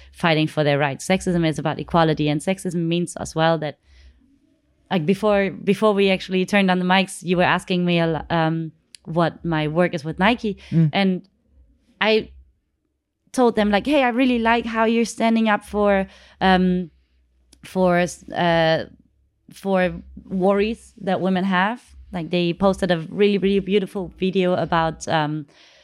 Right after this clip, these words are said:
Speaker 1: pregnant athletes.
Speaker 2: Okay, nice.
Speaker 1: It's something that really always pops up in my mind because, yeah, I'm a woman. I might get pregnant <laughs> in the next years. Uh, so, yeah, it is something that really motivated me that both is possible. But on the other hand,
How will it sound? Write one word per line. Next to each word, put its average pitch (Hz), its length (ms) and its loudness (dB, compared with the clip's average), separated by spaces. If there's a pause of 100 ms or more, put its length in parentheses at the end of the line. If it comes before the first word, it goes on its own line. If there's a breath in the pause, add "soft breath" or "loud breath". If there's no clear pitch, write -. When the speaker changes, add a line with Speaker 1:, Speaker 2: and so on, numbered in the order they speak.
(260 soft breath)
Speaker 1:
pregnant 202 340 0
athletes. 240 640 -2
Speaker 2:
Okay, 190 220 0 (140)
nice. 170 280 -8 (140)
Speaker 1:
It's - 320 -2 (100)
something 196 280 0
that 180 120 2
really 185 220 0
always 190 300 2
pops 185 240 0
up 185 100 2
in 185 100 0
my 170 120 0
mind 175 400 -2
because, - 420 -10 (140)
yeah, 202 200 -2 (140)
I'm 165 100 -2
a 156 80 -2
woman. 185 380 -2 (240)
I 165 120 0
might 170 440 2
get 208 220 -2
pregnant 233 640 0
<laughs> - 40 -12
in 214 80 -6
the 208 80 0
next 214 300 0
years. 247 240 2 (600 loud breath)
Uh, 202 280 2
so, 233 140 -2
yeah, 269 200 2
it 208 120 0
is 208 120 0
something 220 300 -4
that 202 140 2
really 233 180 2
motivated 220 480 0
me 185 300 -10
that 190 180 0
both 208 180 2
is 202 100 -8
possible. 196 480 -2 (600 soft breath)
But 240 100 2
on 254 120 2
the 254 100 2
other 254 140 2
hand, 254 380 0